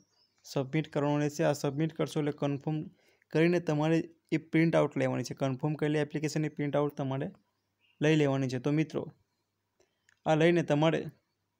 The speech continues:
જે તે બેંકની અંદર તમારે આ પહોંચતી આપવાની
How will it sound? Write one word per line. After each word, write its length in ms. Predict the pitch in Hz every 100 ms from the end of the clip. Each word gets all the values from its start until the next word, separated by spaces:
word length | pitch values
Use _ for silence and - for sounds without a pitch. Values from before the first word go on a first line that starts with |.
| _
જે 180 | 143 147
તે 140 | 156 175
બેંકની 460 | 156 151 135 165
અંદર 200 | 165 156
તમારે 340 | 156 147 147 151
આ 140 | 147 - _ _ _ _ _ _ _ _ _ _ _ _ _ _ _
પહોંચતી 640 | 147 147 139 - 160 180 - _ _ _ -
આપવાની 680 | 139 - 147 143 160 202